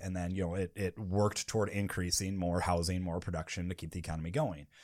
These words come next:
which then again inflates and increases the economic bubble and artificially produces a market demand that didn't actually exist. And it created jobs, you know, good job, Federal Reserve. Well, now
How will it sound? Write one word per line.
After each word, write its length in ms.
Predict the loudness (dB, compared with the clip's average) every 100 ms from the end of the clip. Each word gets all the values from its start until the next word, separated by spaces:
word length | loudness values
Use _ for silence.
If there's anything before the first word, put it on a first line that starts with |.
| -20 -20 -20 -20 -20 -10 0
which 200 | 2 4
then 220 | 6 6
again 260 | 6 4 4
inflates 760 | 2 2 2 4 4 6 4
and 120 | 2
increases 720 | 0 0 0 2 4 2 2
the 200 | 2 2 0
economic 540 | 0 0 0 0 -2
bubble 600 | -2 0 2 2 0 -2 -4
and 300 | -4 -2 0
artificially 580 | 0 0 0 -2 -2 -2
produces 600 | -2 -2 0 2 2 2
a 80 | 2
market 400 | 0 -2 -2 -2
demand 380 | -2 0 -2 -2
that 200 | -4 0
didn't 360 | 0 2 0
actually 420 | 0 -2 -2 -4 -4
exist. 720 | -2 -2 0 2 2 2 -6 -18 -20 -20 -20 -20 -20 -2
And 120 | 0
it 60 | 0
created 500 | 2 4 4 4 2
jobs, 460 | 2 2 2 0 -2
you 60 |
know, 60 | -4
good 160 | -2
job, 220 | 0 0 0
Federal 220 | -4 -2
Reserve. 480 | 0 2 2 0 -4 -20 -20 -20 _ _ -4
Well, 140 | 0
now 480 | 4 6 6 6 4